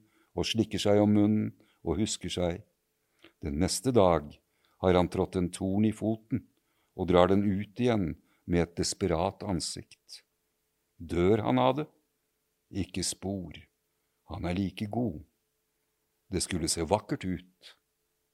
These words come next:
om han døde. Vi nærmer oss avslutningen, og Knut Hamsun forsøker nå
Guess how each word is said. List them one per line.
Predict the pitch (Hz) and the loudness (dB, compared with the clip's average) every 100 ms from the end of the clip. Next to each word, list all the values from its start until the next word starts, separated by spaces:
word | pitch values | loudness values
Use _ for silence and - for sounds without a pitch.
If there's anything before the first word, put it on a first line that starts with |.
| _ _ | _ _
om | - 71 | -12 -8
han | 85 | -8
døde. | 76 82 71 80 - _ _ _ _ _ _ _ _ _ _ _ _ _ _ - | -6 -6 -6 -10 -14 _ _ _ _ _ _ _ _ _ _ _ _ _ _ 6
Vi | 120 139 | 10 12
nærmer | 147 139 123 131 | 12 10 8 4
oss | 131 - - | 4 2 0
avslutningen, | 127 131 113 - 117 - 120 120 131 135 - _ _ _ _ _ _ _ - - - _ _ _ _ _ _ _ _ _ - | 2 6 6 4 -2 2 4 4 2 -2 -10 _ _ _ _ _ _ _ -12 -12 -12 _ _ _ _ _ _ _ _ _ 0
og | 131 117 120 123 131 123 - _ _ _ _ _ _ _ _ _ _ - | 6 8 8 8 6 0 -8 _ _ _ _ _ _ _ _ _ _ 2
Knut | 123 127 | 6 8
Hamsun | 135 123 - 127 127 127 123 - _ _ _ _ _ _ _ _ | 8 8 6 4 4 4 0 -8 _ _ _ _ _ _ _ _
forsøker | - 135 131 107 - 120 | -2 4 6 6 6 6
nå | 107 | 8